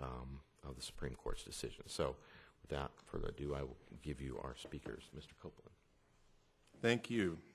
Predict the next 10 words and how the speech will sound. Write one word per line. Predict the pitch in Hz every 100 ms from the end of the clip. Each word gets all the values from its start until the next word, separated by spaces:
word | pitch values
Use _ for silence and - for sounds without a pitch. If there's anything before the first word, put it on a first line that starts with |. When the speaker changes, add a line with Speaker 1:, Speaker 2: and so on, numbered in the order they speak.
| -
Speaker 2:
Um, | 107 98 92 90 - - _ _ - _ _ _ _ - - - - 147 104
yeah, | 135
what | 107 160 -
they've | 185 170
really | 226 185
asked | 170 175
me |
to | 139
talk | - 131 127
about | 123 110 110 110